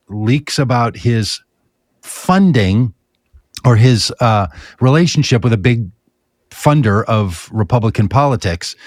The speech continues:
and how he's gone on multiple trips for decades, two decades with these people and hasn't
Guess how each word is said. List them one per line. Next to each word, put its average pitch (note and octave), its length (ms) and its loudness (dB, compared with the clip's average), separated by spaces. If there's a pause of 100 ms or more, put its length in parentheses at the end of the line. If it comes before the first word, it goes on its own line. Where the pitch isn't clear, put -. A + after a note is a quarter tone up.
(200)
and A2+ 100 -2
how A#2+ 120 2
he's A#2 120 -2
gone A2 180 -2
on G2+ 100 -2
multiple D3 480 0
trips - 480 -2
for C3 340 -2
decades, G2+ 800 -4
two E3 220 0
decades C3 760 -4 (340)
with G#2+ 120 -4
these G2+ 180 -2
people A2 320 -2
and C3 140 2
hasn't D#3 460 2